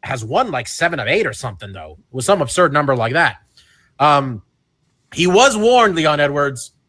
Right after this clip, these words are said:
about his hands being out there, his fingers being out there, John Jones style, a bit. Uh, second round, we're about a, maybe thirty seconds in. Are we, how far into it were we?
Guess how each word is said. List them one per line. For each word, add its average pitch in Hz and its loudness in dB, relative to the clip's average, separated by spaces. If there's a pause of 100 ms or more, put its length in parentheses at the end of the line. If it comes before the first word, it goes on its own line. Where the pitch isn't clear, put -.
(100)
about 156 2
his 143 -10
hands 180 -2
being 135 -6
out 113 -8
there, 92 -14 (140)
his 131 -10
fingers 180 -2
being 131 -8
out 113 -8
there, 98 -10
John 147 2
Jones 170 0
style, 90 -10 (320)
a 127 -4
bit. 139 -2 (680)
Uh, 147 4
second 214 -2
round, 208 2 (100)
we're 151 0
about 170 4
a, 120 -2 (140)
maybe 156 -8
thirty 160 -6
seconds 139 -10
in. 131 -12
Are 131 -12
we, 185 -8
how 170 -8
far 277 -2
into 170 -8
it 135 -8
were 151 -2
we? 87 -10